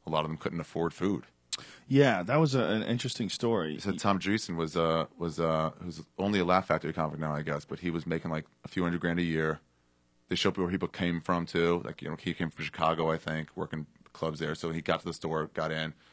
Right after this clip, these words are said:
Speaker 1: making a few hundred grand a year, and then they all did a New Year's show. Two sold-out shows in the O R, maybe one in the main room. And this kid, one of them, who was on that New Year's show, uh, they all went to Canner's late at night every night. And he was like, "Hey, can I borrow five dollars for,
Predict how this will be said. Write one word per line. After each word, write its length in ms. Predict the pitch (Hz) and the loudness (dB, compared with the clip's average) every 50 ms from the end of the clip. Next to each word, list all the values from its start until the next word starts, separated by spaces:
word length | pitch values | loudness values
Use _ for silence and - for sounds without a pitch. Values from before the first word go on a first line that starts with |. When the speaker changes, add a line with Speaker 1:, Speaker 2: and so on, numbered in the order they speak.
| _ _ - | _ _ -6
Speaker 1:
making 120 | 95 87 | -4 -4
a 40 | 80 | -2
few 80 | - 95 | 0 0
hundred 160 | 87 85 82 | 0 0 2
grand 160 | - 85 80 | 0 0 2
a 40 | 87 | 2
year, 160 | 90 95 98 | 4 4 4
and 100 | 90 87 | 4 4
then 60 | 87 | 4
they 60 | 85 87 | 2 2
all 100 | 90 90 | 2 2
did 180 | 78 90 85 | 0 -2 0
a 20 | 85 | 2
New 100 | 90 104 | 2 2
Year's 240 | 104 101 90 82 | 4 4 2 2
show. 340 | - - 82 76 76 76 - - _ _ _ _ _ _ _ _ _ - | 0 -2 -2 -2 -2 -2 -6 -8 _ _ _ _ _ _ _ _ _ -10
Two 160 | - - 107 | -2 0 0
sold-out 420 | 98 - - 101 98 95 95 95 92 | 2 4 4 4 6 6 6 4 4
shows 440 | - - 92 90 90 90 90 85 | 4 4 4 6 6 4 2 0
in 60 | 90 87 | 0 -2
the 100 | 87 80 | 0 2
O 180 | 85 87 85 | 2 4 4
R, 300 | 85 85 85 85 85 82 | 4 4 4 4 4 2
maybe 220 | 82 85 87 82 85 | 2 0 0 0 0
one 160 | 85 85 82 | 0 0 -2
in 60 | 82 | -2
the 60 | 82 82 | -2 -2
main 220 | 82 82 82 82 | -2 -2 -2 -2
room. 260 | 82 85 85 82 80 - _ - _ _ _ _ | -2 -2 -2 -2 -4 -8 _ -20 _ _ _ _
And 80 | - 87 | -6 -4
this 120 | 85 78 | -4 -4
kid, 340 | - - - 131 113 95 87 | -4 0 2 4 4 4 6
one 120 | 87 92 98 | 4 2 4
of 60 | 95 | 2
them, 80 | 85 | 0
who 80 | 82 87 | 2 2
was 100 | 87 85 | 2 2
on 160 | 101 101 101 | 4 4 4
that 140 | 95 82 85 | 4 4 4
New 80 | 101 113 | 4 6
Year's 240 | 113 101 85 80 | 6 6 4 2
show, 320 | - - 80 78 78 76 76 - _ _ _ _ _ _ _ _ _ _ _ _ - - | 0 -2 -2 -2 -2 -2 -6 -10 _ _ _ _ _ _ _ _ _ _ _ _ -6 -2
uh, 140 | 90 85 | 0 2
they 100 | 82 92 | 4 6
all 80 | 95 95 | 6 6
went 100 | 92 87 | 6 4
to 60 | - 87 | 0 -2
Canner's 340 | - - 107 104 98 87 | 0 2 2 4 4 2
late 140 | 80 82 78 | 2 0 -2
at 60 | 73 | 0
night 160 | 78 78 78 76 | -2 -2 -2 -2
every 160 | 76 76 76 | -2 -4 -4
night. 240 | 78 78 76 73 - - | -4 -2 -4 -4 -6 -8
And 80 | - 90 | -8 -6
he 20 | |
was 100 | 85 78 | -4 -4
like, 80 | 87 - | -4 -4
"Hey, 120 | - 101 98 | -4 -6 -6
can 140 | - 92 | -6 -6
I 20 | 90 | -2
borrow 160 | 87 90 87 | 0 0 0
five 180 | 87 - 87 85 | 0 0 -4 -2
dollars 260 | 87 85 85 85 82 | 0 0 0 -2 -2
for, 300 | - - 87 80 80 - | -4 -6 -6 -6 -8 -8